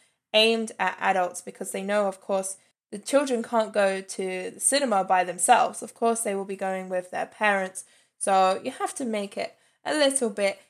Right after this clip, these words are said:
entertaining for the adults also, or at least keep them into consideration. But with How to Train Your Dragon, I really don't feel like this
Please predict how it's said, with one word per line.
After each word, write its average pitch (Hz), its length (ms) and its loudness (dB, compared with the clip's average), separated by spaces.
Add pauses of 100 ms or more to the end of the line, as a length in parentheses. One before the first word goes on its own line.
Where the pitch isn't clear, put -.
(120)
entertaining 190 640 -8
for 185 160 -10
the 185 120 -4
adults 185 380 -4
also, 214 540 -2
or 190 120 -4
at - 160 -8
least 262 380 -2
keep - 220 -16
them 190 160 -8
into 185 240 -12
consideration. 190 880 -8 (800)
But 240 140 4
with 254 160 4
How 294 180 6
to 320 100 -2
Train 262 280 -2
Your 240 100 0
Dragon, 196 440 0
I 196 120 -2
really 220 840 0
don't 208 280 2
feel 202 180 0
like 190 240 -2
this 190 240 -6